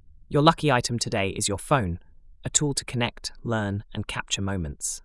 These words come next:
Remember, the lucky alphabet for you is G, so words starting with this vibrant letter may carry special significance.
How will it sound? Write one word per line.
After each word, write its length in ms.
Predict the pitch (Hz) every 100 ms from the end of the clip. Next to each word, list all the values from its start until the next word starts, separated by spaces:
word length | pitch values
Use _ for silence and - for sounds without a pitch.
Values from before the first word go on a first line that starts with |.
| - - - -
Remember, 480 | 147 170 160 85 - - -
the 80 | 151
lucky 300 | 185 - 175
alphabet 460 | 156 156 101 -
for 160 | - -
you 260 | 101 85 80
is 140 | 95 -
G, 420 | - 117 80 - - - - -
so 180 | - 139
words 300 | 131 156 147
starting 400 | - 139 135 135
with 100 | 120
this 160 | - -
vibrant 460 | 131 123 117 98
letter 400 | 95 113 - 82 - - - -
may 100 | 113
carry 280 | - 110
special 420 | 98 - 113 - 95
significance. 840 | - - 104 - - 76 -